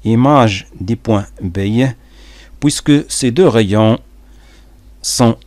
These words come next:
ici des mêmes points B de l'objet. Puis on cherche le point A prime,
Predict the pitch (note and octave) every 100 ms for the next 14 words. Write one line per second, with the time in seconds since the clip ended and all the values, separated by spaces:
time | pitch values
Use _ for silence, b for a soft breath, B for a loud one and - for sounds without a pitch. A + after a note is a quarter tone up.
0 | - E3 - C#3 C#3+ - - G2 B2 F3+
1 | C#3+ A#2 A2+ A2 - - - F#2+ A#2+ -
2 | - - - A#2 G2+ D#2+ - F#2 G#2 -
3 | b b b b b b - E3+ - C#3
4 | C#3+ - D#3+ C#3+ - E3 - - B2 B2+
5 | B2 B2 A#2+ A#2 - - F3 - - A2+
6 | A#2 C3+